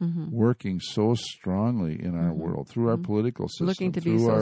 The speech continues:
Speaker 1: successful.
Speaker 2: religious systems, through our,
Speaker 1: Mm-hmm.
Speaker 2: you know, our, many of our churches, most of our churches, f-, in
Speaker 1: Mm-hmm.
Speaker 2: fact.
Speaker 1: Mm-hmm.
Speaker 2: Um, we see all this, uh, m-, movement of, of, of evil,
Speaker 1: Mm-hmm.
Speaker 2: but it's like, it's, it's, but we have to keep in mind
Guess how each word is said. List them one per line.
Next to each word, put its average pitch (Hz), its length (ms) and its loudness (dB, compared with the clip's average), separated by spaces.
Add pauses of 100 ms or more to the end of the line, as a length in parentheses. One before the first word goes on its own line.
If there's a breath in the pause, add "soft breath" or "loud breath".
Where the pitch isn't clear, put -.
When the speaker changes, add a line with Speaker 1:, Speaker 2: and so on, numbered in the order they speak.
Speaker 1:
successful. 156 440 -4
Speaker 2:
religious 117 540 0
systems, - 580 -8
through 107 240 0
our, 95 240 0
Speaker 1:
Mm-hmm. 175 340 -2
Speaker 2:
you 170 60 -2
know, 92 140 0
our, 80 140 -6
many 107 260 0
of 107 120 0
our 95 280 -2 (100)
churches, - 720 -4
most 120 400 2
of - 80 -6
our 71 140 -4
churches, - 440 -10 (180)
f-, 220 80 -4
in 180 60 2
Speaker 1:
Mm-hmm. 175 160 2
Speaker 2:
fact. 80 320 -6 (340 soft breath)
Speaker 1:
Mm-hmm. 170 240 -4
Speaker 2:
Um, 87 220 -4 (160)
we 120 180 4
see 120 380 0
all 117 480 2
this, 113 220 0 (640 soft breath)
uh, 76 120 -8 (140)
m-, 92 180 -6
movement 101 880 4 (220)
of, 85 340 -8
of, 85 220 -10
of 82 200 -10
evil, 110 540 -2 (280 loud breath)
Speaker 1:
Mm-hmm. 196 280 -14
Speaker 2:
but 104 180 0
it's 92 220 -6
like, 90 240 -4 (180)
it's, 95 380 -6 (140)
it's, 87 280 -12
but 101 440 -4
we 113 140 2
have 131 200 2
to 98 180 0
keep 127 280 -2
in 98 140 0
mind 92 380 -2